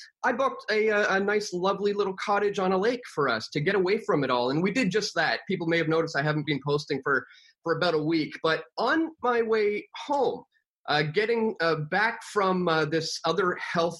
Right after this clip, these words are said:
<laughs> jurisdiction, they're calling them, um, I came across a, a checkpoint, an R C M P, uh, checkpoint, where they were telling me, "We, we need to know where you were and where you're going so we can figure out if this is for essential travel." And I just b-,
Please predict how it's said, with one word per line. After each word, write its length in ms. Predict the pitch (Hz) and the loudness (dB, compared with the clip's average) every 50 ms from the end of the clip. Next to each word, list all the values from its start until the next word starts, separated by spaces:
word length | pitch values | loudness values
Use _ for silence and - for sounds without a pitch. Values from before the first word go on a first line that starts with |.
| - _ | -14 _
<laughs> 100 | - 147 | -14 -12
jurisdiction, 720 | 147 - 147 - 202 185 180 - - 185 185 - - 156 151 | -8 -8 -2 0 0 0 0 0 -2 -2 -2 0 -2 0 0
they're 120 | 147 139 | 0 0
calling 380 | - - 139 127 131 123 123 123 | 0 -2 -2 -2 -2 -2 -2 -2
them, 200 | 143 185 208 - - - - - - _ - | -4 -4 -4 -6 -10 -18 -20 -20 -20 _ -2
um, 320 | 151 160 165 175 180 175 - | 0 2 2 2 0 2 2
I 260 | 156 156 165 175 185 180 | 2 2 2 0 0 0
came 180 | - 165 165 170 | -2 0 0 0
across 560 | 180 175 180 160 156 165 160 - - - - _ _ _ _ _ _ _ - | 0 0 0 2 2 2 0 -2 -8 -12 -14 _ _ _ _ _ _ _ 0
a, 240 | 156 160 156 156 156 - | 0 2 2 2 2 2
a 120 | 151 151 | 0 0
checkpoint, 540 | 147 - - 185 160 - - 131 95 92 - - | -2 0 -2 -4 -4 -2 -4 -6 -6 -6 -6 -6
an 180 | 123 123 127 139 | -4 -2 0 2
R 160 | 151 175 175 | 2 2 0
C 240 | 180 - 190 180 165 | 0 -2 -2 0 0
M 140 | 160 156 151 | 0 0 -2
P, 400 | - 175 165 151 147 147 147 - | -4 -4 -2 0 0 0 0 0
uh, 180 | 139 135 131 131 - | 0 0 0 -2 -6
checkpoint, 540 | - - 175 160 160 - 170 160 147 147 151 - _ _ _ _ _ _ _ _ _ - - | -4 -2 -2 -2 -2 -2 0 0 0 0 -2 -6 _ _ _ _ _ _ _ _ _ -12 -6
where 280 | 160 175 170 165 165 156 | -2 0 0 0 0 0
they 220 | 160 156 165 156 | 0 2 2 0
were 400 | 156 156 160 160 156 156 147 151 | 0 0 0 2 2 0 0 0
telling 280 | - 180 147 151 151 151 | 0 0 2 2 2 2
me, 260 | 151 151 151 151 - 139 | 2 2 0 0 -2 -2
"We, 180 | 147 160 151 147 | -4 -4 -2 -2
we 60 | 160 | 0
need 160 | 170 180 170 | 0 0 0
to 80 | 170 180 | 0 0
know 180 | 160 156 156 151 | 0 0 0 0
where 240 | 139 123 139 139 | 0 0 0 0
you 180 | 147 143 139 135 | 0 0 -2 -2
were 320 | 156 190 196 202 196 196 - - _ _ _ _ _ _ | 0 2 2 2 0 -2 -6 -14 _ _ _ _ _ _
and 120 | 104 107 120 | -12 -4 0
where 140 | 147 170 175 | 0 0 2
you're 120 | 175 165 | 0 0
going 420 | 160 160 170 165 156 143 135 143 | 0 0 2 2 2 2 0 -2
so 140 | 143 - 147 | -4 -6 -6
we 80 | 143 131 | -6 -6
can 120 | 139 131 | -8 -10
figure 300 | - - 165 165 180 170 | -6 -4 0 2 2 4
out 160 | 156 160 160 | 4 4 2
if 80 | 156 156 | 0 0
this 120 | - 156 151 | -2 -4 -6
is 140 | - - - | -6 -8 -2
for 140 | - 151 131 | 0 0 0
essential 340 | - - 160 156 151 147 127 - | 2 0 -2 -2 -2 -8 -10 -8
travel." 400 | - 180 185 185 180 190 185 170 | -4 -2 -2 0 0 0 0 0
And 80 | 170 | 2
I 100 | 180 202 | 2 0
just 280 | 208 254 233 175 - - - 160 | 2 0 -2 -4 -4 -8 -8 -8
b-, 80 | 147 | -6